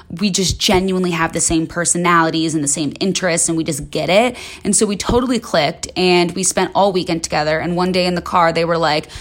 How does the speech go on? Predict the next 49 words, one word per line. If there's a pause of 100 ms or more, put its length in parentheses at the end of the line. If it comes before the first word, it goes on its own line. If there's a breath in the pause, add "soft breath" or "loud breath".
(180 loud breath)
"Do
you
wanna
do
a
podcast?
We're
launching
a
podcast
network."
And
I
was
just
like,
"Holy
shit,
you
little (480 loud breath)
mother
<laughs>
effers." (440 loud breath)
I
don't
know
if
I
can
swear
yet
on
this
podcast
or
not,
because
I
have,
you
know,
no
brand
deals
or
anything
yet.
And
hopefully